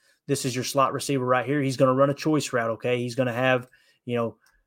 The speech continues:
he's gonna have say into what he wants to run here, depending on what the defense does. And then you're gonna have an X out, okay? With the X out, this is your X receiver, just gonna run an out route, okay? So that's the play call. Let's roll the tape.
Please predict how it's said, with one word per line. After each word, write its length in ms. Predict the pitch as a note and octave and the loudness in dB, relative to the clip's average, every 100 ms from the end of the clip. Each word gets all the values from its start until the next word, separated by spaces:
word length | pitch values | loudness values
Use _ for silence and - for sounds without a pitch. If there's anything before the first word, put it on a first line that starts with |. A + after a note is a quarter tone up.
| - | -4
he's 160 | C3 | 2
gonna 140 | C#3+ C3+ | 4 6
have 180 | C#3 | 4
say 280 | - D#3 D3 | 4 4 4
into 160 | C#3 B2+ | 4 2
what 200 | B2+ C#3+ | 4 4
he 100 | D3 | 4
wants 220 | D3 C3+ | 2 2
to 80 | C#3 | 0
run 260 | C#3+ D#3 | 2 2
here, 320 | D3 D#3 D#3+ C3 | 2 0 0 -4
depending 360 | C3 C#3 C#3 | -4 -2 0
on 120 | C3+ | 2
what 160 | C3+ C3+ | 2 0
the 60 | A#2+ | 0
defense 440 | C3+ C3 B2 - | -2 -2 -4 0
does. 440 | D3+ D3+ D3+ - - _ _ - | 6 6 6 0 -10 _ _ -8
And 100 | B2 | -4
then 80 | |
you're 140 | B2 B2+ | 0 2
gonna 120 | B2 | 2
have 100 | B2 | 0
an 120 | A#2 - | -2 2
X 460 | C#3 - - - - _ _ - | 2 2 0 -6 -10 _ _ -2
out, 280 | C3 A2 - | 0 0 -4
okay? 260 | B2 - A#2+ | -10 -6 -4
With 140 | A#2 | -4
the 160 | A#2 G#2 | -6 -4
X 260 | B2 - C3+ | -4 -2 2
out, 320 | C3 C3 - - | 2 2 -2 -10
this 160 | A#2 | -10
is 100 | A#2+ | -6
your 120 | A2+ A#2+ | -2 -2
X 200 | A#2 - | -4 -8
receiver, 400 | - C3 B2 A#2+ | -4 -4 -2 -6
just 180 | A2+ - | -8 -6
gonna 140 | A2+ | -2
run 160 | A#2 A#2 | -2 -2
an 80 | |
out 240 | A2+ A#2 G#2 | 0 0 0
route, 240 | A2+ G#2 - | -4 -8 -10
okay? 320 | - A#2 A2+ _ _ _ _ - | -2 -2 -2 _ _ _ _ -16
So 340 | - A#2 G#2+ - | -4 -2 -2 0
that's 220 | B2+ B2 | 0 0
the 60 | - | -2
play 240 | - C3 | 4 4
call. 260 | C3 C3+ B2+ | 6 4 4
Let's 160 | A#2 - | 0 -4
roll 140 | A#2+ | -6
the 60 | - | 0
tape. 320 | C#3+ E3+ F3 | 4 4 2